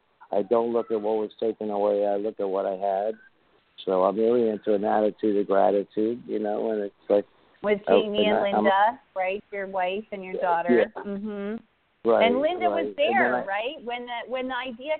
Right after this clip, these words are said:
Speaker 2: came in
Speaker 1: Oh,
Speaker 2: for
Speaker 1: yeah, Linda's
Speaker 2: Woodstock,
Speaker 1: in
Speaker 2: Linda was there with
Speaker 1: everybody,
Speaker 2: you.
Speaker 1: well, everybody always says, "Who's that beautiful woman in, in the Woodstock movie?" And in fact, the first director's cut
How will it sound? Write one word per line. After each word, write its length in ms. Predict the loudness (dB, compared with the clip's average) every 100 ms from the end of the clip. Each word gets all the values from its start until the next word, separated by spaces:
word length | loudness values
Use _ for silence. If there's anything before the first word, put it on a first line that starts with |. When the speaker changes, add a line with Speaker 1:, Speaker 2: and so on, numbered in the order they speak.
| -6
Speaker 2:
came 240 | -6 -4
in 500 | -2 -4 -4 -8 -12 _ _ 0
Speaker 1:
Oh, 280 | 4 6 6
Speaker 2:
for 340 | 4 2 -2
Speaker 1:
yeah, 100 | -2
Linda's 160 | -2 -4
Speaker 2:
Woodstock, 360 | -6 -4 -4 -6 -10
Speaker 1:
in 140 | -4 0
Speaker 2:
Linda 240 | 0 0
was 200 | 0 -2 -4
there 200 | -4 -4 -4
with 80 |
Speaker 1:
everybody, 380 | -6 -6 -4 -6 -8
Speaker 2:
you. 60 | -18 _ _ _ _ _ _ _ _ -6
Speaker 1:
well, 200 | 0 2
everybody 480 | 0 0 -2 2 2
always 240 | 0 -2 -2
says, 260 | 0 0 -2
"Who's 160 | -8 -4
that 220 | -4 -4
beautiful 480 | -2 -2 -2 -2 -2
woman 320 | 0 0 -2 -4
in, 160 | -4 -4
in 100 | -2
the 80 | 2
Woodstock 580 | 2 0 0 0 0 -2
movie?" 500 | -6 -6 -6 -6 0
And 160 | -2 -2 -12 -4 0
in 140 | 0 2
fact, 320 | 2 2 -2
the 100 | -10 -8
first 240 | -8 -8 -10
director's 520 | -6 -6 -8 -12 -14 _
cut 220 | -10 -10